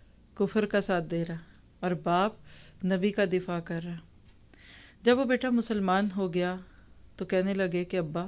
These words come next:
آپ کو پتہ ہے کہ بدر کے روز آپ کئی بار میرے تیر تلوار کی زد میں آئے تھے،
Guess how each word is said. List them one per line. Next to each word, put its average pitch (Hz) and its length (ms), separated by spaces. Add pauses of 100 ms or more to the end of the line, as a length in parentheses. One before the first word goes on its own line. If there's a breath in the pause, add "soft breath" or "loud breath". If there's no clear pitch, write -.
(640 loud breath)
آپ 208 280
کو 247 80
پتہ 240 240
ہے 294 60
کہ 285 120
بدر 196 520
کے 254 120
روز 196 480
آپ 233 200 (140)
کئی 285 420
بار 277 280
میرے 214 560 (760)
تیر 220 440
تلوار 185 380
کی 208 160
زد 175 300
میں 190 200
آئے 165 160
تھے، 185 160